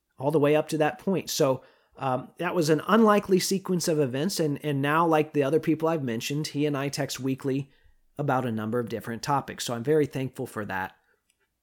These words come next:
Probably my favorite episode of all time, though, was during that summer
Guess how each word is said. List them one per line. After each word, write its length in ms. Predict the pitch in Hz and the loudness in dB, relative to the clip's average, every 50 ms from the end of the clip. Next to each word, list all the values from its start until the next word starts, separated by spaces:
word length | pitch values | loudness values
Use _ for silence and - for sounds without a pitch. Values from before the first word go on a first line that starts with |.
| _ _ _ _ _ - - 139 | _ _ _ _ _ -18 -18 -10
Probably 500 | - - 202 240 269 233 202 214 202 185 | -4 -2 0 2 2 2 4 6 6 6
my 260 | 175 170 165 160 151 | 6 4 2 2 0
favorite 500 | 147 - - 185 190 185 165 160 147 - | 0 0 2 4 4 6 6 4 2 2
episode 440 | 135 131 - 135 - - 139 127 123 | -2 -4 -4 -6 -4 -4 -2 -4 -2
of 80 | 120 117 | -2 -2
all 140 | 117 113 | -2 -2
time, 320 | 113 - 143 123 117 113 117 | -4 -4 -4 -6 -4 -4 -4
though, 160 | 120 117 117 | -4 -4 -2
was 160 | 113 120 113 | -4 -4 -2
during 260 | - 147 143 139 135 | 0 0 0 0 0
that 220 | 135 131 127 - - | -2 -4 -4 -4 -4
summer 480 | - 135 117 117 117 113 107 107 - | -4 -4 -4 -4 -4 -4 -6 -8 -10